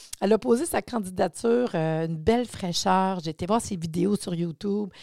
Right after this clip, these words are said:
J'ai été voir ce qu'elle fait comme formation, comme cours en ligne, puis tout. J'ai trouvé ça merveilleux, puis très frais,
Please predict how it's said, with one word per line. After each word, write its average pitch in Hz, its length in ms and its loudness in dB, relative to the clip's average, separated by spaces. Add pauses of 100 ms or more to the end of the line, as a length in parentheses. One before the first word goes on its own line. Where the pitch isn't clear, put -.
(140)
J'ai - 100 -10
été 185 160 -2
voir 226 160 4
ce - 80 -8
qu'elle 185 160 -4
fait 214 260 -4
comme 160 220 -10
formation, 202 580 2
comme 156 240 -8
cours 220 300 0
en 147 120 -8
ligne, 196 280 -8
puis - 120 -14
tout. 220 140 -4
J'ai 175 120 -8
trouvé 170 220 -8
ça 202 180 -4
merveilleux, 220 540 -2
puis - 140 -18
très 427 240 -10
frais, - 380 -8